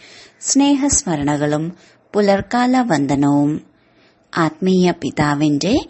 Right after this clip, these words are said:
ആത്മീയ കുട്ടികൾക്ക് നമസ്കാരം. ധാരണയ്ക്കുള്ള മുഖ്യസാരം. ഒന്ന്, ഇപ്പോൾ ഉത്തമ പുരുഷനായി മാറുന്നതിനായി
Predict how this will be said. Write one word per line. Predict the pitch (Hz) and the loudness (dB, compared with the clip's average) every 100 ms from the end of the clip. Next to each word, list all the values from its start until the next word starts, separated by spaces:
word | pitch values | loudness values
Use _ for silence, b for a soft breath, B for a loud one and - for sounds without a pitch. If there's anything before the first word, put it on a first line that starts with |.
| B B B - | B B B -2
ആത്മീയ | 262 262 285 294 294 | -2 2 4 6 4
കുട്ടികൾക്ക് | 285 156 - 139 147 143 - 240 - b b _ - | 2 -4 -4 -2 0 -2 -2 -4 -4 b b _ -4
നമസ്കാരം. | 160 147 143 - 147 143 151 190 180 196 - _ _ _ _ _ _ | -2 0 -2 -4 -6 -4 -4 -6 -10 -12 -18 _ _ _ _ _ _
ധാരണയ്ക്കുള്ള | - 175 151 151 147 - 143 135 165 311 b b b - | -6 -2 -2 -2 -4 -4 -6 -2 -2 -4 b b b -4
മുഖ്യസാരം. | 254 254 - 196 - 160 139 147 147 147 - _ _ _ _ _ - | -4 -2 -4 -4 -4 -4 -6 -4 -6 -8 -14 _ _ _ _ _ -4
ഒന്ന്, | 156 147 147 226 359 b b b _ - | -2 0 0 -2 -4 b b b _ -4
ഇപ്പോൾ | 285 285 294 294 - | -4 0 0 -2 -2
ഉത്തമ | 285 285 - 294 285 285 | -4 -4 -2 2 2 0
പുരുഷനായി | 180 156 - 190 190 190 190 | -4 -2 -2 -2 -2 -2 -2
മാറുന്നതിനായി | 180 139 135 160 165 151 135 131 135 151 226 185 | -2 -2 -2 -2 -2 0 0 0 0 -2 0 -2